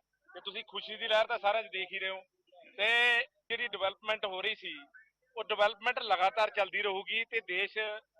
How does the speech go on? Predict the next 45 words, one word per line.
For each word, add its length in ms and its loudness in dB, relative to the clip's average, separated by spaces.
ਵਿਕਸਿਤ 360 -4
ਭਾਰਤ 340 4
ਵੱਲ 180 4
ਵਧ 160 0
ਰਿਹਾ 260 4
ਹੈ 120 -2
ਤੇ 80 -4
ਡਿਵੈਲਪਡ 400 -4
ਕੰਟਰੀ 340 -2
ਜਿਵੇਂ 300 -4
ਕੈਨੇਡਾ, 300 4
ਅਮਰੀਕਾ 400 2
ਨੇ, 100 0
ਉਹੋ 160 -2
ਜਿਹਾ 120 0
ਦੇਸ਼ 320 -8
ਬਣ 160 -6
ਕੇ 100 -6
ਰਹੂਗਾ। 360 0
ਨਰਿੰਦਰ 360 -4
ਮੋਦੀ 240 -6
ਜੀ 120 -4
ਨੇ 100 2
ਅੱਜ 100 0
ਦੁਬਾਰਾ 300 2
ਤੋਂ 100 -8
ਫਿਰ 180 -8
ਸ਼ੁਰੂਆਤ 380 -8
ਕਰ 80 -8
ਦੇਣੀ। 220 -20
ਹਾਂ, 120 6
ਬਿਲਕੁਲ, 360 -6
ਬਿਲਕੁਲ। 340 -4
ਪੰਜਾਬ 460 4
ਦੇ 100 0
ਵਿੱਚ 220 -6
ਵੀ 100 -2
ਬਹੁਤ 320 2
ਅੱਛੀ 280 -2
ਪਰਫਾਰਮੈਂਸ 600 -2
ਰਹੀ 260 -2
ਹੈ 80 4
ਕਿਉਂਕਿ 260 -6
ਪਹਿਲੀ 400 -2
ਵਾਰ 560 6